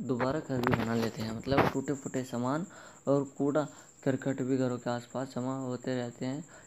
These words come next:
इन कारणों से बस्ती की ज़मीन धीरे धीरे आधी होती रहती है और फिर सैकड़ों सालों के बाद वहाँ एक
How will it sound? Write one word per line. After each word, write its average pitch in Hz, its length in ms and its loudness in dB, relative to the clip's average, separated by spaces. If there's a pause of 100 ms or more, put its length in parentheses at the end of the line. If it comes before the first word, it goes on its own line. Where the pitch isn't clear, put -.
(120)
इन 135 100 0
कारणों 135 440 0
से 139 140 -4
बस्ती 127 380 -4
की 127 80 0
ज़मीन 123 360 0
धीरे 120 240 0
धीरे 127 340 -4 (880)
आधी 143 240 4
होती 127 360 0
रहती 117 300 -4
है 123 60 -4
और 135 80 -4
फिर 135 220 -6
सैकड़ों 123 420 -2 (560)
सालों 135 380 2
के 135 100 -4
बाद 127 300 0
वहाँ 127 240 -2
एक 131 180 -4